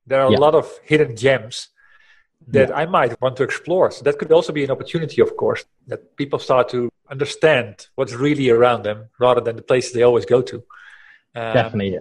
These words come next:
Speaker 1: that's
Speaker 2: And that is, that is something that has one hundred percent been happening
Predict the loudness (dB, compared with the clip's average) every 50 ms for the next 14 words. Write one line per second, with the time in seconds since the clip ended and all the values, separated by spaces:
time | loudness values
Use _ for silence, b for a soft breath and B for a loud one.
0 | -4 -4 -2 0 2 4 4 4 4 2 2 2 2 2 0 -2 -6 -10 -16 _
1 | -4 -2 0 0 -2 -2 -2 -2 -2 -2 -2 -2 -2 -2 -2 -2 -4 -4 -2 -2
2 | -2 -2 -4 -6 -4 2 4 4 6 6 4 2 -2 -4 -4 -4 -4 -4 -4 -6
3 | -4 -4 -4 -4 -4 -6 -6 -6